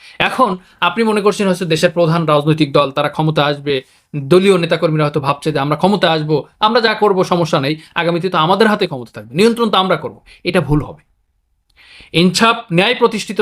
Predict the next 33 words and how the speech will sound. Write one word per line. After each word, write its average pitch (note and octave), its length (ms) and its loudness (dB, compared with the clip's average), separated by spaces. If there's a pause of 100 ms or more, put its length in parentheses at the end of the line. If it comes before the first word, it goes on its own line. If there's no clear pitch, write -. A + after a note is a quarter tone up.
না F3 120 2
করতে F3 240 -2
পারলে D#3 180 2 (100)
জুলুম A3 220 2 (100)
যখন F#3+ 180 0 (100)
করবেন, C#3+ 260 2 (340)
জুলুমের G3 360 4
অবসান F3+ 300 -2 (180)
ঘটবেই। F#3+ 380 2 (920)
শেখ G#3+ 160 2
হাসিনা A#3 260 0
বলেছিল A#3 320 2
না, D4 40 0 (120)
একাত্তর A3+ 460 0
সাল G#3+ 200 2
পর্যন্ত, G3 280 0
ওই D#3+ 80 4 (300)
একচল্লিশ A3+ 420 -2
সাল G#3+ 160 0
পর্যন্ত G#3 260 -4 (160)
তিনি G3+ 140 0 (300)
এভাবে G3+ 280 4
চালাবেন, G3+ 280 0 (120)
পঞ্চাশ F#3+ 300 0
সাল G3+ 140 0
পর্যন্ত F#3+ 260 -4 (100)
চালাবেন, F3+ 240 0 (760)
কিন্তু F3+ 200 -4
পেরেছে? G#3 320 2 (440)
পারেনি। A#2 280 -6 (640)
বান্দার G#3+ 420 2 (160)
চেষ্টা, A#3 320 0 (180)
সামর্থ্য G3+ 480 0